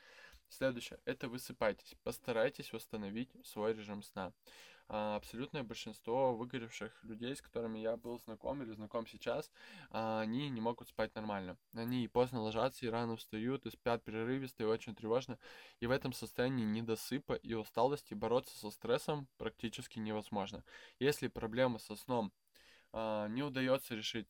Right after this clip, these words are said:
э, самостоятельно, блин, обратитесь к врачам, а, <laughs> начните пить обычный новопосит, да, что-то начать нужно с этим точно делать, потому что абсолютное большинство людей мне говорят, что у них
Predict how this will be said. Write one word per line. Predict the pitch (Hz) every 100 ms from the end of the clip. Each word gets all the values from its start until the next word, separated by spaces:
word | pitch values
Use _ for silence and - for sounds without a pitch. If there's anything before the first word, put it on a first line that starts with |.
| -
э, | 107 104
самостоятельно, | 104 123 120 - 113 117 143 156 113 101 - - -
блин, | - 123 113 101
обратитесь | 110 107 110 107 135 - 139 -
к |
врачам, | 117 110 - 117 101 -
а, | - 107 104 104 104
<laughs> |
начните | 104 110 - 139 123
пить | 123 117
обычный | 113 - 117
новопосит, | 107 104 101 110 - 110 104
да, | 104 113 - - - -
что-то | - - 127 127 117 110 104 - _ - - -
начать | 113 - 123 117
нужно | 117 117
с | 107
этим | 113 110 104
точно | 104 - 110
делать, | 101 107 95 -
потому | - 110
что | - 110 107 104 101
абсолютное | 98 - 117 127 123
большинство | 104 - - 113 113
людей | 107 98 110 135
мне | 123 107
говорят, | 107 104 101 107
что | - 104
у |
них | 104